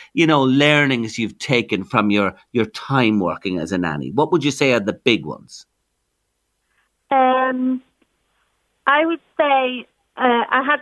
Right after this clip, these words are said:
Speaker 2: to learn about housekeeping <laughs> a lot more than when I was a teacher.
Speaker 1: <laughs>
Speaker 2: Um, which is probably why I became so well organised in it, because it wa-,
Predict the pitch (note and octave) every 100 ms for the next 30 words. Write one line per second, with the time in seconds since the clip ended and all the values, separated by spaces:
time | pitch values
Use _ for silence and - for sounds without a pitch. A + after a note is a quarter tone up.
0 | - C4+ C4 B3 A#3+ A#3 - - - A#3+
1 | A#3+ - A3 A3+ G#3+ C#4 D4+ C4+ C4+ B3
2 | A#3+ A#3+ A3+ A3 A3 A3 - D3+ D#3 D#4+
3 | C3+ - _ _ _ - C4 E4+ - B3+
4 | B3 B3 - _ D#4 C#3 C#3 - E4+ E4
5 | D#4+ D4+ C#4 C4+ B3+ B3 B3+ B3+ C4 B3
6 | A#3+ - B3 A#3+ A3+ A#3+ C4 B3+ A3 A3
7 | - A3 A3 - - A3+ A#3 A3+ A#3+